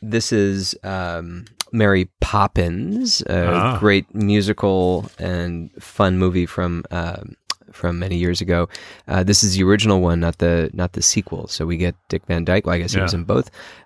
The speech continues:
Speaker 1: Uh, Julie Andrews, Spoonful of Sugar, and Supercalifragilistic. So, uh, you know, as a, as a dad of young kids, I end up watching this one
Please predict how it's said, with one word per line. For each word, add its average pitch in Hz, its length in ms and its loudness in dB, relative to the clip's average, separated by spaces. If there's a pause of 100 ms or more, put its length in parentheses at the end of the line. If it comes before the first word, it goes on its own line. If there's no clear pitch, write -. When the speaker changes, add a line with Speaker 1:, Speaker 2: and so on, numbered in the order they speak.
Speaker 1:
Uh, 87 280 2
Julie 95 320 4
Andrews, 98 560 2 (140)
Spoonful 95 460 2
of 85 100 0
Sugar, 85 260 2
and 85 120 0
Supercalifragilistic. 82 1040 -6
So, 80 320 -2
uh, 82 320 -4 (220)
you 87 140 -4
know, 82 100 0
as 82 180 0
a, 82 160 2 (100)
as 90 120 -2
a 87 40 2
dad 85 300 2
of 85 240 -2 (320)
young 90 220 4
kids, 85 280 0
I 80 120 2
end 80 180 0
up - 140 -6
watching 78 300 -4
this - 180 -6
one 82 240 -6